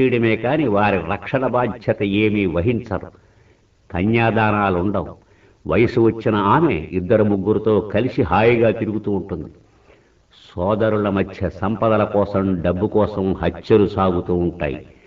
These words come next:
సాధువుల వేషాలతో ధనాన్ని సంపాదించేవారు పెరుగుతారు. తండ్రిని కొడుకు గౌరవించడు, భర్తను భార్య మన్నించదు.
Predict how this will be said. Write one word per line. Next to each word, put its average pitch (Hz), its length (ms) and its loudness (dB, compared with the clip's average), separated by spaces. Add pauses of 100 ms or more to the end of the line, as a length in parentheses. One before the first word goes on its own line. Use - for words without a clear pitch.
(540)
సాధువుల 120 600 6
వేషాలతో 117 880 2
ధనాన్ని 113 400 0
సంపాదించేవారు 104 1040 -2
పెరుగుతారు. 85 640 -2 (760)
తండ్రిని 107 420 -2
కొడుకు 104 340 -2
గౌరవించడు, 98 1000 -2 (100)
భర్తను 101 400 0
భార్య 104 360 0
మన్నించదు. 104 640 0